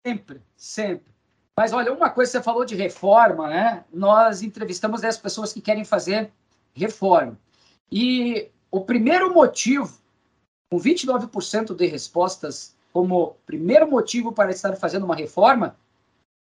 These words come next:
é pelo custo-benefício de não conseguir fazer uma compra de imóvel novo.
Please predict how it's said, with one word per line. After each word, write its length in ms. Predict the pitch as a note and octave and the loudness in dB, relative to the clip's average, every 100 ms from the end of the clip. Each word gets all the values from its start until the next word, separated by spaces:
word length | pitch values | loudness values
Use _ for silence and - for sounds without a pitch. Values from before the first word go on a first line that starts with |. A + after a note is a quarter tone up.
| _ _ - | _ _ -2
é 60 | - | 2
pelo 260 | B3 A#3+ | 4 4
custo-benefício 920 | A3+ C#4 C#4+ A#3+ C4+ B3 - B3 C4 B3+ | 2 -2 -2 -2 0 2 0 -2 -2 -2
de 100 | B3+ | -2
não 120 | C4 | -2
conseguir 340 | A3 B3 B3+ | -2 -4 -2
fazer 220 | B3+ G#3+ | 2 2
uma 160 | B3 A#3+ | 4 2
compra 480 | - A#3 C4 C4+ C4+ | 4 0 2 2 2
de 140 | A#3+ | 2
imóvel 460 | C#4+ B3 A#3 A#3+ C4 | 0 6 6 6 4
novo. 300 | A3+ G3+ | 2 2